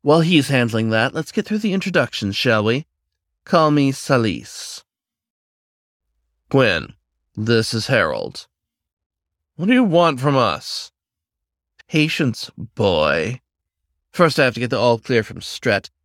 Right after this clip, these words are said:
then you can ask all the questions you want. But I'm gonna say, sorry for burning down your place, that wasn't on my to-do list." Harold frowned but said nothing.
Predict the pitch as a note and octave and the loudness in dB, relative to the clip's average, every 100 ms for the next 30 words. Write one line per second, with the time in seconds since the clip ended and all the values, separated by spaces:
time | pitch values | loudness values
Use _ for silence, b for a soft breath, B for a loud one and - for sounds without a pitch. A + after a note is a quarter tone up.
0 | _ A#2 D#3 F#3+ E3+ B2+ A2 - F#2+ C3+ | _ 0 2 2 0 0 -2 -2 -2 -2
1 | B2 - C3+ - F2 G#2 D#2 - G#2 - | -2 -2 -2 -4 -6 -6 -6 -6 -6 -6
2 | - - _ _ _ _ _ C#3 C3 B2 | -16 -20 _ _ _ _ _ 0 2 2
3 | A#2+ A#2+ A2+ A#2 G#2 G2+ - - C3+ C3 | 0 0 0 0 0 0 -6 -4 0 2
4 | B2 B2 B2+ B2 B2 A#2 A2+ G#2+ G2+ G2+ | 2 -2 -4 -2 0 0 0 0 0 -4
5 | - A2 A2 - G#2 F#2 A2+ A2+ G#2 A2 | -2 -2 -2 -2 -2 0 -4 -4 -6 -4
6 | G2+ A2 G#2+ - - E2+ G2+ A#2+ F#2 E2 | -2 -2 -2 -6 -12 -8 -2 0 0 -2
7 | D#2+ F2+ - - - _ _ _ _ _ | -2 -4 -8 -12 -14 _ _ _ _ _
8 | _ _ _ _ _ _ _ _ _ _ | _ _ _ _ _ _ _ _ _ _
9 | _ _ _ C3+ C3+ A#2+ G#2 - C3+ A#2 | _ _ _ 2 4 4 0 -2 -2 0
10 | G2 G2+ G2+ - A2 G2+ A2 G2+ - B1 | 0 -2 -6 -4 -2 0 0 -2 -4 -12
11 | A#2+ | -14